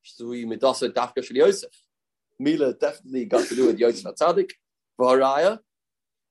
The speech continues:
Shekol Kach Tarach B'Mitzrayim, K'tei She'af HaMitzrayim Yeh Nemolim. It was Yosef Atzadik's, uh, idea,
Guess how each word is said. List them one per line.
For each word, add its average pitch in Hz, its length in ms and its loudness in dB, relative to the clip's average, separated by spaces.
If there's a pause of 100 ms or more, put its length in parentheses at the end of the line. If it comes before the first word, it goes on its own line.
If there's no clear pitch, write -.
(160)
Shekol 175 440 -6
Kach 147 160 -6 (100)
Tarach 170 320 2
B'Mitzrayim, 139 600 -2 (280)
K'tei 127 160 -6
She'af - 360 -4
HaMitzrayim 127 600 0
Yeh 139 180 2
Nemolim. 117 440 0 (360)
It 123 40 -6
was 110 120 -10
Yosef 135 400 -2
Atzadik's, 127 540 -2 (120)
uh, 110 300 4 (680)
idea, 117 440 2